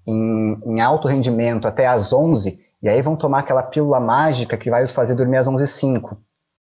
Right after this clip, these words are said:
Para que o sono ocorra com qualidade, o nosso cérebro e todo o nosso corpo precisa desacelerar progressivamente. Então, existe, existem várias técnicas que basicamente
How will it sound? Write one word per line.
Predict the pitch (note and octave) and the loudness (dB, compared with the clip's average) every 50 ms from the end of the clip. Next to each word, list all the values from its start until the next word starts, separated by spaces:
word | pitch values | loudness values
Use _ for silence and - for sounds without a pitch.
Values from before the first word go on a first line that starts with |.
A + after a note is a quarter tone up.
| _ _ _ _ | _ _ _ _
Para | - - | -8 -8
que | |
o | - | -8
sono | - - E3+ G3 A3 A#3+ G#3 - - - - - _ _ | -4 -2 0 0 2 0 -2 -2 -4 -10 -18 -20 _ _
ocorra | B2+ B2 - - - C#3+ C#3+ C3 A#2 A2+ | -2 -2 -2 -2 0 2 4 4 4 2
com | - - A2+ | 0 -2 -4
qualidade, | G2 - G2+ F#2+ F#2 F2 F#2 G#2 C3 B2+ A#2 G2+ E2+ E2+ E2+ E2 - - _ _ _ _ _ | -2 -2 -2 -2 -2 0 0 2 2 2 0 0 -2 -4 -8 -10 -12 -18 _ _ _ _ _
o | A2 | -4
nosso | G#2+ A#2+ C#3+ D#3+ E3+ D#3+ | -2 0 -2 -2 -4 -6
cérebro | - - - B2 A#2 A#2 A#2 G#2+ G#2 F2+ G#2+ | -10 -4 0 2 4 4 4 2 2 0 -2
e | G2+ G#2 | -4 -2
todo | C3 C3+ D3+ E3 | 0 2 2 2
o | D3+ | 2
nosso | C3+ C3 B2 - - - | 0 -2 -4 -6 -10 -12
corpo | - - A2 B2+ B2+ B2 - G2+ | -8 -2 0 0 0 -2 -6 -10
precisa | - - B2 A#2 B2 A#2+ | -8 -6 0 2 2 2
desacelerar | A#2 A#2+ C3+ D#3 E3 D#3+ D#3+ D3+ - D3+ C3 A#2 G#2+ F#2+ F2+ F#2 G#2 B2+ - - _ _ _ _ _ _ _ _ _ _ _ _ _ _ _ | 2 2 2 2 2 2 0 0 0 2 2 2 2 2 2 0 0 -2 -6 -12 _ _ _ _ _ _ _ _ _ _ _ _ _ _ _
progressivamente. | C3+ D3+ E3+ F#3+ F#3 D#3+ D#3+ D#3+ D3+ - - C#3+ C3 C#3 C3 A#2+ G2+ F#2 F2+ F2+ F2+ - - - _ _ _ _ _ _ _ _ _ _ A2 | 2 2 4 4 4 4 2 2 0 0 0 0 0 0 0 0 0 -2 -2 -4 -6 -10 -14 -18 _ _ _ _ _ _ _ _ _ _ -6
Então, | A2 C#3+ D#3+ F#3+ F#3+ - - | 0 2 2 2 2 0 -2
existe, | B2+ A#2+ A#2 C#3 F3+ A3 A3 - - - - G2+ - - - _ _ _ _ _ _ - | -2 -2 -2 0 -2 -2 -2 -4 -6 -6 -6 -6 -8 -8 -12 _ _ _ _ _ _ -8
existem | - - - B3 F3+ | -6 -4 -4 -2 -2
várias | A#2+ A#2+ C#3+ E3+ E3+ C3 - - | 0 2 2 4 2 2 0 0
técnicas | - C#3 D3+ F3 F3 C3 A2 G#2 B2 A2+ | 0 0 0 0 0 -4 -4 -4 -4 -6
que | - C3 | -4 -4
basicamente | C#3 E3 F#3+ F#3 - D#3 D3 D3+ F3+ F3 - - D3+ - | -2 0 -2 0 0 -2 0 0 -2 -2 -2 -6 -6 -6